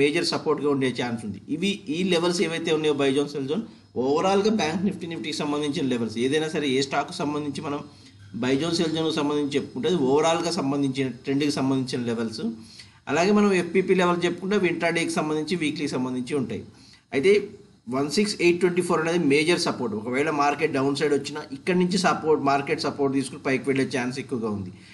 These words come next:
ఎందుకంటే ఇక్కడ ఏదైతే గ్యాప్ ఉందో గ్యాప్ ఫిల్ చేసుకున్నాను మార్కెట్ డౌన్ సైడ్ వచ్చింది. ఈ హైకి వెళ్ళిన తర్వాత మార్కెట్ గ్యాప్ ఫిల్ చేసిన డౌన్ సైడ్ వచ్చింది, మళ్ళీ మార్కెట్ మూవ్ అయింది, మళ్ళీ సేమ్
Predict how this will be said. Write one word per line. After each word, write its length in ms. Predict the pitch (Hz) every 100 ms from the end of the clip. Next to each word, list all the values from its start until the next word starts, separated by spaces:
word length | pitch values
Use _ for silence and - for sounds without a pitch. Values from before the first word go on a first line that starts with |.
| - 113
ఎందుకంటే 380 | 143 196 175 202 226 - - - -
ఇక్కడ 200 | - 196 185 156
ఏదైతే 360 | 170 190 - 196 156 139
గ్యాప్ 240 | 135 151 185
ఉందో 140 | 180 196 151
గ్యాప్ 240 | 147 175 -
ఫిల్ 120 | 202 196
చేసుకున్నాను 380 | 185 202 185 180
మార్కెట్ 300 | 165 165 170 151
డౌన్ 180 | 156 175
సైడ్ 140 | 165
వచ్చింది. 320 | 160 175 165 196 - - 151
ఈ 40 | 147
హైకి 240 | 135 143 170
వెళ్ళిన 220 | 170 165
తర్వాత 240 | 156 151 147 139
మార్కెట్ 340 | 139 156 143 185 - - _ -
గ్యాప్ 200 | 127 143 180
ఫిల్ 120 | 185
చేసిన 220 | 175 180 160
డౌన్ 160 | 160 156
సైడ్ 120 | 170 156
వచ్చింది, 280 | 175 175 190
మళ్ళీ 200 | 139 165 160
మార్కెట్ 320 | 147 147 160 147
మూవ్ 140 | 151 160
అయింది, 300 | 165 160 - - - - -
మళ్ళీ 160 | 147 214 214
సేమ్ 180 | 196